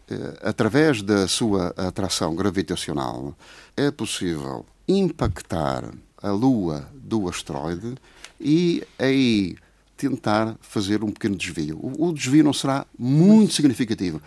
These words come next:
mas é o primeiro teste para verificar o que é que irá acontecer. Isto é, eh, uma vez que a perigosidade no momento atual não é significativa, o que interessa mais no momento atual é saber se efetivamente esse impacto irá provocar o desvio necessário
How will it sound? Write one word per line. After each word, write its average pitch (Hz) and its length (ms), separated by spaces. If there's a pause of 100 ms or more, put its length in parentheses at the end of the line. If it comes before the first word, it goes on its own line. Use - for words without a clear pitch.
(200)
mas 151 200
é 190 60
o 165 40
primeiro 170 360
teste - 280
para 165 160
verificar 156 520
o 151 40
que 165 100
é - 20
que 160 140
irá 160 120
acontecer. 139 440 (380)
Isto - 200
é, 135 100 (540)
eh, 127 360
uma 123 160
vez 139 140
que - 80
a 120 40
perigosidade 113 640
no 117 100
momento 110 280
atual 92 320
não 107 140
é 104 80
significativa, 90 800 (260)
o 120 60
que 156 120
interessa 139 480
mais 110 380
no 117 120
momento 131 220
atual 143 360
é 175 220
saber 139 580
se - 160
efetivamente 117 840 (220)
esse 160 300
impacto 143 580 (300)
irá 147 260
provocar 117 540
o 104 100
desvio 120 520
necessário 131 920